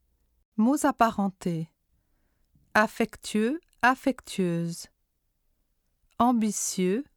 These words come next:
ambitieuse. Attentivement.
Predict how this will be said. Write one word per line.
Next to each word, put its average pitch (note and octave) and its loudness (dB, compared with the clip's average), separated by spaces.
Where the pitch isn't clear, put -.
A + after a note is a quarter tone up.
ambitieuse. F#3 -2
Attentivement. F#3+ 0